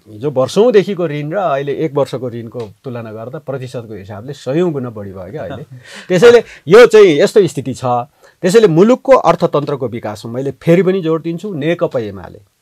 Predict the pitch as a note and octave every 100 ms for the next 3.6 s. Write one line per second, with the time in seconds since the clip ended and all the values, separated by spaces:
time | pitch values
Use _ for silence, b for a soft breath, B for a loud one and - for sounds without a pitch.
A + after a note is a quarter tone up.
0 | _ _ _ _ - A2 B2+ E3 F3 D#3
1 | A2+ A#2 A2+ C#3 D#3 D#3 D3 G#3 _ B2
2 | - B2 A2 C#3 E3 - G#2 G#2 G#2+ C3
3 | C3 C#3+ C#3+ F3 G3+